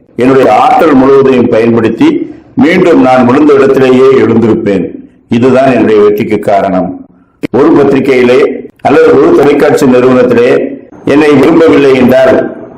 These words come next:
உடனடியாக நான் வேறொரு பத்திரிகை அல்லது வேறொரு தொலைக்காட்சி நிறுவனத்தை தேடி அதிலே ஒரு தகுந்த புரோகிராமை தேர்ந்தெடுத்து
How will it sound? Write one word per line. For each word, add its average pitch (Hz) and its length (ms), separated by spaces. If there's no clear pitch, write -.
உடனடியாக 165 540
நான் 135 600
வேறொரு 180 500
பத்திரிகை 139 460
அல்லது 131 260
வேறொரு 147 760
தொலைக்காட்சி 131 480
நிறுவனத்தை 117 560
தேடி 113 640
அதிலே 156 280
ஒரு 139 220
தகுந்த 135 380
புரோகிராமை 123 580
தேர்ந்தெடுத்து 110 880